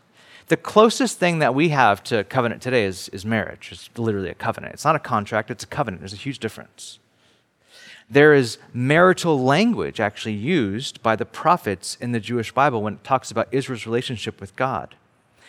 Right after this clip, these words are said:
In the New Testament, we get the same language, that the church is the bride of Christ, and there's marital language used between the church's relationship with God. See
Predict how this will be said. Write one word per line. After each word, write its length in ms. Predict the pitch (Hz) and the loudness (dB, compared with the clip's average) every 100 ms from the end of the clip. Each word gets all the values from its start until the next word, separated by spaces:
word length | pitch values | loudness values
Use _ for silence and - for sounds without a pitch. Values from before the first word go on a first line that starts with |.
| - | -8
In 120 | 135 | -2
the 80 | 143 | 0
New 100 | 151 | 0
Testament, 460 | 127 170 180 147 117 | -2 -2 -2 -2 -4
we 60 | |
get 100 | 123 | -6
the 80 | 110 | -6
same 640 | - - 151 143 131 120 - - | -6 -4 -2 -2 -2 -4 -8 -8
language, 600 | 104 127 170 110 78 - - - - | 0 0 0 -4 -6 -12 -16 -10 -2
that 180 | 123 | -2
the 60 | 117 | -2
church 680 | - - - 202 131 - - | -4 -2 4 6 6 2 -2
is 200 | 135 113 | 0 0
the 120 | 113 | -4
bride 840 | 98 104 110 131 147 165 165 160 160 | -4 -6 2 6 8 8 6 4 0
of 340 | - 123 - | -2 -4 -6
Christ, 800 | - - 160 143 98 - - - - - - | -12 0 2 2 0 -6 -12 -14 -16 -12 -2
and 160 | 139 | 2
there's 180 | 139 120 | 2 2
marital 500 | 131 143 165 180 170 | 0 4 4 6 6
language 360 | 151 165 131 131 | 4 2 0 0
used 180 | 139 | -2
between 220 | - 135 120 | -4 -4 -4
the 80 | |
church's 460 | 107 - 185 185 156 | -4 -2 -4 -2 -2
relationship 420 | 143 143 135 135 | 0 0 -2 -6
with 80 | 123 | -4
God. 260 | 131 117 101 | 0 0 0
See 300 | - 127 | -4 -2